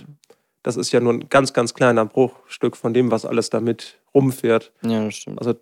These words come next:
Speaker 1: da stecken bestimmt richtig Werte rein. Ich würd jetzt einfach mal ganz grob schätzen und sagen, allein so die Einsatzkleidung, die du hast,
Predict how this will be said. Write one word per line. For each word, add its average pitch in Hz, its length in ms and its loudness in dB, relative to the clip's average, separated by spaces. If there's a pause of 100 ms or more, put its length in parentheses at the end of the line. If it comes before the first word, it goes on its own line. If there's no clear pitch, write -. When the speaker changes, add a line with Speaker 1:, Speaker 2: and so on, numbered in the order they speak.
(440)
Speaker 1:
da 127 160 4
stecken 127 280 -2
bestimmt 117 280 -4
richtig 127 360 -2
Werte 117 280 2
rein. 110 120 -4
Ich 117 200 -12
würd 131 160 -2
jetzt 120 180 0
einfach 123 180 -2
mal 120 140 0
ganz - 220 -2
grob - 160 -6
schätzen - 340 0
und 147 80 0
sagen, 135 240 0
allein 131 240 4
so 143 100 0
die 120 140 -4
Einsatzkleidung, 156 640 2
die 135 60 -2
du 127 120 -4
hast, 135 300 -2